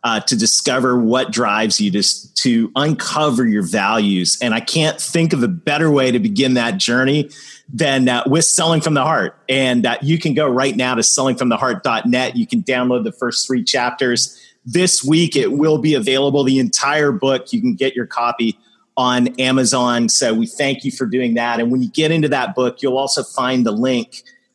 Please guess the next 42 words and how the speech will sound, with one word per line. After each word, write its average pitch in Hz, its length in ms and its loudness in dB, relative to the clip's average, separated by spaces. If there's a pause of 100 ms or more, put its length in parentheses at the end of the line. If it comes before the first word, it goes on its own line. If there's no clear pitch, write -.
um, 113 400 0 (160)
to 131 320 2
the 117 180 0
self-reflection 131 840 0
journal. 92 360 -2 (320)
And 135 100 0
so 170 100 0
I 202 80 0
think 240 220 -2
this 185 160 2
is 143 140 0
a 110 120 -4 (100)
good 175 280 4
moment 143 500 2
for 123 160 -2
all 127 200 2
of 135 80 0
us - 160 2
to 131 80 0
make 131 240 0
a 107 40 -4
commitment 123 460 0
to - 80 -4
say, 113 480 0 (300)
"Yes, 151 720 0
I'm 147 160 2
gonna 160 160 4
download 151 640 2
the 147 100 2
self-reflection 143 840 0
journal, 123 500 0 (260)
and 139 200 -2
I 151 100 0
am 170 160 4
going 156 200 2
to 131 60 2
take 143 600 -2
the 131 60 0
time 123 640 0
to 139 100 -2
work 131 480 0
through 120 680 0